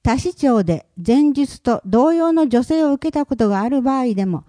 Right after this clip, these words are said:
播磨町で助成を受けたことがなければ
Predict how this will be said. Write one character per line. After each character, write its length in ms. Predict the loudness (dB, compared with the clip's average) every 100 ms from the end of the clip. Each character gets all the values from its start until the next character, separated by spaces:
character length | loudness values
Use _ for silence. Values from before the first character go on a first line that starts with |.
| _ _ _
播 220 | 0 2
磨 180 | 2 2
町 260 | 0 0 0
で 200 | -2 -2
助 180 | 0 0
成 220 | 2 0
を 80 | 0
受 160 | -2
け 40 | -4
た 100 | -4
こ 120 | -4
と 100 | -4
が 120 | -2
な 140 | -2 -2
け 140 | -2
れ 100 | 0
ば 160 | -2